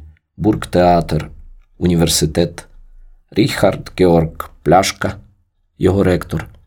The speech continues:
ще якісь театри, а також Сергій Аверінцев, музеї,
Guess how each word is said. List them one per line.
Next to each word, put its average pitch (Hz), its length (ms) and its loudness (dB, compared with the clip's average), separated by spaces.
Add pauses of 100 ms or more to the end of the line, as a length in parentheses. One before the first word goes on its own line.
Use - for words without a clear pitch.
(320)
ще - 280 2
якісь 87 320 -2
театри, - 540 -4 (600)
а 73 80 -4
також 73 580 -2
Сергій 71 520 0
Аверінцев, 113 720 -2 (460)
музеї, 87 580 -2